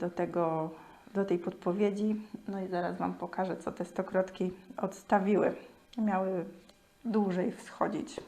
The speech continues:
ale się pospieszyły. No i orlaję, szałwię omączoną oraz aminka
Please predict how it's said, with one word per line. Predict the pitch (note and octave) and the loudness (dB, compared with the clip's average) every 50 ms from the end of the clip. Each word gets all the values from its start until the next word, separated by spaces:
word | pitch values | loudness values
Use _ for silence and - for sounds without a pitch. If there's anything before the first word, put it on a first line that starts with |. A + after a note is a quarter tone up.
| - - C4+ D#4 C4+ | -10 -10 -8 -6 -4
ale | A#3+ G#3 G#3 | -2 -2 -2
się | G#3 - | -2 -4
pospieszyły. | G3+ - - - - - F#3+ F3+ - - F#3+ G3 - - - - - - - - - - - - - - - - - - - - _ _ _ _ _ _ _ _ _ - | -6 -6 -10 -14 -10 -10 -10 -4 -2 0 0 0 -2 -6 -12 -18 -20 -20 -20 -20 -20 -20 -20 -20 -20 -20 -20 -20 -20 -20 -20 -20 _ _ _ _ _ _ _ _ _ 4
No | B3+ - - - - - - - - | 6 6 6 4 2 -6 -12 -4 2
i | - C#4 G#3 - - | 4 4 4 4 4
orlaję, | A3+ A3+ A3+ B3+ B3+ A#3+ A3 G#3 G3 G3 | 2 2 4 6 8 8 8 8 6 2
szałwię | - - G3+ G3+ F#3+ F#3+ F#3 - | 2 2 2 4 4 2 2 2
omączoną | F3 F3 F#3 F3+ F3+ F#3 F3+ - E3+ F#3 F#3 F3+ F3 - | 2 2 2 2 0 0 0 0 0 0 0 -2 -2 0
oraz | - F#3 F3+ D#3 C#3+ - - - | 2 2 2 2 0 -4 -10 -6
aminka | - F#3+ G#3 C#4 D4+ C4 C4 - G#3 G3+ G3+ | -2 2 2 4 4 4 4 4 2 2 0